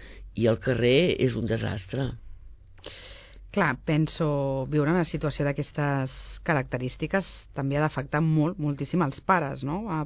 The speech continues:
Speaker 2: pel sentiment, penso, fins i tot de culpa, no? De, de pensar, doncs, aquella sensació de que no has fet bé les coses, no? Que, que, que per arribar a aquesta situació. Suposo que també és l'objectiu, no?, de l'associació, oferir, doncs, a,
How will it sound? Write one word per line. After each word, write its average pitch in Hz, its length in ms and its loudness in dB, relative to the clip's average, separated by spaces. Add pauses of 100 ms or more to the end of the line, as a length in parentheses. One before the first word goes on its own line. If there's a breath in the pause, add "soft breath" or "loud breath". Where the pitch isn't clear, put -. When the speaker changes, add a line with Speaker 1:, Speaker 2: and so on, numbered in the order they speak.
Speaker 2:
pel 139 160 0
sentiment, 143 540 4 (180)
penso, 135 460 0 (520 loud breath)
fins 156 160 2
i 135 80 0
tot 151 160 4
de 170 80 8 (160)
culpa, 180 420 6
no? 147 300 0
De, 151 120 2 (200)
de 143 160 4
pensar, 143 380 4 (160)
doncs, 131 180 0
aquella 147 320 2
sensació 143 460 2
de 151 100 2
que 143 80 2
no 139 140 6
has - 100 -4
fet 139 160 0
bé 135 240 4
les 131 240 -2
coses, 135 400 0
no? 165 160 -2
Que, 139 160 -4
que, 135 140 -4 (640 loud breath)
que - 80 0
per 156 120 6
arribar 160 260 6
a 151 40 4
aquesta 151 280 2
situació. 151 420 2
Suposo 160 320 2
que 185 120 4
també 175 200 8
és 165 120 4
l'objectiu, 175 520 2
no?, 156 140 4
de 190 80 2
l'associació, 151 800 0 (440 loud breath)
oferir, 151 460 2
doncs, 170 180 4
a, 151 140 4